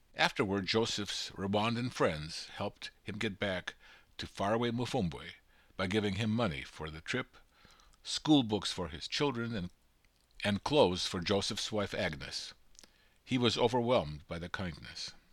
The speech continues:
When Joseph returned to Mufumbwe, he was met by his friends, sister, and nephews,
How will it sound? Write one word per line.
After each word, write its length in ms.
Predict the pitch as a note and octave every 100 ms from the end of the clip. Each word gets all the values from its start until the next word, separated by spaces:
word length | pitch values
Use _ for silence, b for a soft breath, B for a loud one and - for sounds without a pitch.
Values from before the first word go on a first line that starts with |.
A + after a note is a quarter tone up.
| _ - - b F#3
When 180 | A3
Joseph 380 | D#3+ C#3+ C#3 A#2+
returned 340 | G2+ - A2+ G2+
to 80 | F2+
Mufumbwe, 540 | F2 - G2+ E2+ E2+
he 140 | D#2+
was 180 | F2 D#2+
met 240 | F#2 G#2 -
by 100 | D#2+
his 220 | D#2+ -
friends, 580 | - A2+ A#2 A2+ - - _ b b -
sister, 440 | - B2+ - A2+
and 180 | F#2+ G2+
nephews, 600 | G2+ - D#2 D2+ -